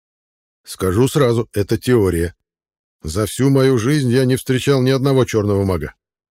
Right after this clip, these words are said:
Они такая редкость, что можно прожить долгую-предолгую жизнь и не встретить ни одного из них,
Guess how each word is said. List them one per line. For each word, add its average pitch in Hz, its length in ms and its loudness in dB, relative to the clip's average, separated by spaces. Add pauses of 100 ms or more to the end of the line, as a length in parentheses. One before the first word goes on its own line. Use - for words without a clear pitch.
(320)
Они 98 300 0
такая 127 460 0
редкость, 131 460 -4
что - 220 -8
можно 131 320 0
прожить 127 440 0
долгую-предолгую 147 1000 2
жизнь 113 440 0
и 123 100 0
не 135 140 2
встретить 139 480 -2
ни 135 60 2
одного 139 360 2
из 98 140 -2
них, 80 260 -8